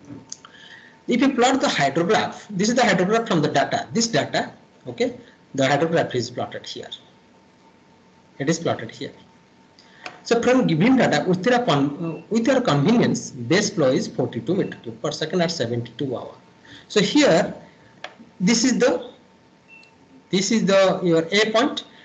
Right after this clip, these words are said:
and the B point will be n days after this peak. Peak is happening at what time? At twenty-fourth hour.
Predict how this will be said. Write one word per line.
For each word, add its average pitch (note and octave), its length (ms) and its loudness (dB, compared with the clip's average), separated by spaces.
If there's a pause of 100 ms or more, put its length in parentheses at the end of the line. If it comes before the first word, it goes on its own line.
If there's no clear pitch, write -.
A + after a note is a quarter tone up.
and D#3+ 140 0
the D#3 60 4
B C#4 300 2
point E3+ 220 2
will D#3+ 160 4
be D#4 300 -2 (840)
n A3+ 280 4
days B3+ 200 4
after F#3 300 2
this A#3 160 0
peak. - 340 -4 (200)
Peak A#3+ 220 0
is A3+ 120 0
happening A#3+ 360 2
at A#3 220 2 (200)
what A3+ 240 0
time? C#4+ 300 0 (100)
At G3+ 200 -2
twenty-fourth A#3+ 720 2
hour. A3+ 480 2